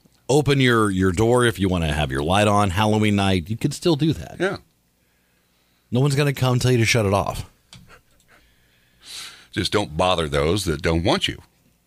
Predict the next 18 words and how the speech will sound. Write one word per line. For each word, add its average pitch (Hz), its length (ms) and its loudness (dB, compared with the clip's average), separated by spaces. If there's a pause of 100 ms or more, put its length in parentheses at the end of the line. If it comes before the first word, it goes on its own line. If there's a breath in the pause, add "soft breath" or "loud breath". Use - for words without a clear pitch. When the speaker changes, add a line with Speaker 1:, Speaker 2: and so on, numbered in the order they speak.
(280)
Speaker 2:
You 65 80 -4
know, 62 120 -6
that's 67 240 -6
the - 120 -10
thing. 82 360 -4
Speaker 1:
Right. 57 260 -4 (1000)
If 101 140 -4
you 165 100 2
wanna 247 160 0
go 269 160 0
trick-or-treating 87 600 -6
on 58 120 -12
Halloween 67 380 -8
night, - 240 -14 (500)
you 120 240 0
can 233 160 2
do 285 160 2
that. 52 260 -6